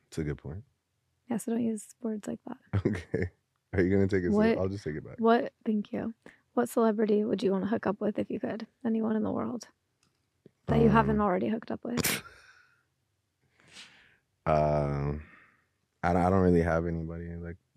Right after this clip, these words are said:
Speaker 1: I don't have anybody on
Speaker 2: 'Cause
Speaker 1: my
Speaker 2: you've hooked up with all of them?
Speaker 1: No, that's not why. Just, like, I'm not really, like, a celebrity chaser.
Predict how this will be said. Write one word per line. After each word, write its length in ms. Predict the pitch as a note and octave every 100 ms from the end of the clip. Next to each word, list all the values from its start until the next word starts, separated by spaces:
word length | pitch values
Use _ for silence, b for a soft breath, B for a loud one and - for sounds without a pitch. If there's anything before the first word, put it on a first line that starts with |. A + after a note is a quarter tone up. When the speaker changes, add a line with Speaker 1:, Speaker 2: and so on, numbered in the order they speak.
| _ G2
Speaker 1:
I 60 |
don't 140 | F2+ F2
have 160 | D#2+
anybody 380 | E2 E2 E2 E2
on 140 | E2+ E2+
Speaker 2:
'Cause 100 | F#2+
Speaker 1:
my 60 |
Speaker 2:
you've 80 | G#3+
hooked 180 | A3+ -
up 120 | F#3+
with 100 | A3
all 160 | - A#3+
of 100 | A#3
them? 240 | C4 C4+ C4+
Speaker 1:
No, 360 | F#2 D#2 C2+ D2+
that's 180 | E2 -
not 180 | B1+
why. 200 | C2+ C2
Just, 260 | D#2 E2 -
like, 140 | E2
I'm 160 | E2 F2
not 180 | F2 D2+
really, 200 | F2 F2
like, 180 | E2 D#2+
a 260 | E2 E2 F2 _ _ _
celebrity 540 | - - E2 E2 E2 E2
chaser. 500 | - D#2 - F#2